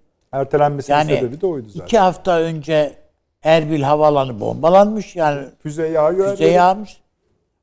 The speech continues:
Speaker 2: O havaalanına indi uçağı.
Speaker 1: Hı hı.
Speaker 2: Aynı şey Bağdat Havaalanı için de geçerli yani.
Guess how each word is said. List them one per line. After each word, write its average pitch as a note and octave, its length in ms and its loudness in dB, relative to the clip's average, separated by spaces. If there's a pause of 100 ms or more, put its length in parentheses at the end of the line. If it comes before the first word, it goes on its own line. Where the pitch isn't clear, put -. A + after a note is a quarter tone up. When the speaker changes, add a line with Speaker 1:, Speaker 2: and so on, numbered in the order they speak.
(160)
Speaker 2:
O D3+ 120 4
havaalanına D3 560 4
indi C3 240 -6
uçağı. A#2+ 420 -6
Speaker 1:
Hı - 500 -20
hı. G#2 100 -20 (340)
Speaker 2:
Aynı D#3+ 320 2
şey F3 340 -4 (460)
Bağdat F3 380 6
Havaalanı G3+ 420 6
için F3+ 260 -8
de D3+ 80 -6
geçerli C3+ 500 -2
yani. C3+ 400 0